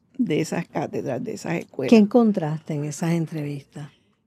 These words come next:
Speaker 1: Eh,
Speaker 2: Veo, veo, lo veo, lo
Speaker 1: bueno,
Speaker 2: veo
Speaker 1: en,
Speaker 2: aquí,
Speaker 1: en
Speaker 2: ¿verdad?
Speaker 1: general,
Speaker 2: Sí.
Speaker 1: en general,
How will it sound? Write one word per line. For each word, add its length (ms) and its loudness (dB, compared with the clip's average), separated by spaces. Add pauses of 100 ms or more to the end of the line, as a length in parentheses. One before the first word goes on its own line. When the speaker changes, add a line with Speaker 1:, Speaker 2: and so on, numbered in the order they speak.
(160)
Speaker 1:
Eh, 560 -4
Speaker 2:
Veo, 300 2
veo, 220 2
lo 140 8
veo, 220 6
lo 120 6
Speaker 1:
bueno, 200 10
Speaker 2:
veo 40 8
Speaker 1:
en, 40 4
Speaker 2:
aquí, 180 0
Speaker 1:
en 120 8
Speaker 2:
¿verdad? 140 10
Speaker 1:
general, 480 8
Speaker 2:
Sí. 100 -2
Speaker 1:
en 160 4
general, 520 6